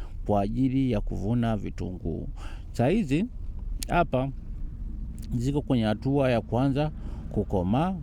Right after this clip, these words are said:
maanake hapa zimeshamaliza kuchanua, ziko hatua ku-, ya kwanza kukomaa. Baada hapo zitakauka, na zikikauka zitavunwa. Na katika process za uvunaji huwa tunazikata hizi mbegu ambazo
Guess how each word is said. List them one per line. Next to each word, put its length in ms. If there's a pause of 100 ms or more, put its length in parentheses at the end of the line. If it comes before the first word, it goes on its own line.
maanake 340
hapa 180
zimeshamaliza 720
kuchanua, 600 (420)
ziko 220
hatua 240
ku-, 160 (100)
ya 120
kwanza 280
kukomaa. 560
Baada 340
hapo 260
zitakauka, 760
na 140
zikikauka 640
zitavunwa. 720 (460)
Na 500 (140)
katika 400
process 400
za 120
uvunaji 580
huwa 300
tunazikata 1200
hizi 200
mbegu 340
ambazo 420